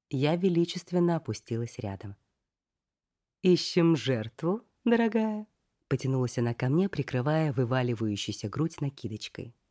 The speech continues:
Прр. Внимание общественности ожидаемо переключилось на нее. Леди кривили губы, но открыто выражать презрение не смели.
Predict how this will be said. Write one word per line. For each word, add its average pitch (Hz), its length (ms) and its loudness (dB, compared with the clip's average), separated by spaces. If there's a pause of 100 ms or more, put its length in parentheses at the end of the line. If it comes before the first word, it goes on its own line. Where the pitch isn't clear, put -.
(360)
Прр. - 400 -8 (640)
Внимание 156 720 4
общественности 147 1120 -2
ожидаемо 135 720 0
переключилось 117 800 -2
на 127 60 0
нее. 107 400 -4 (300)
Леди 170 340 6
кривили 139 420 -2
губы, 170 400 0
но 147 240 0
открыто 185 560 0
выражать 120 400 0
презрение 123 520 2
не 156 140 0
смели. 98 500 -4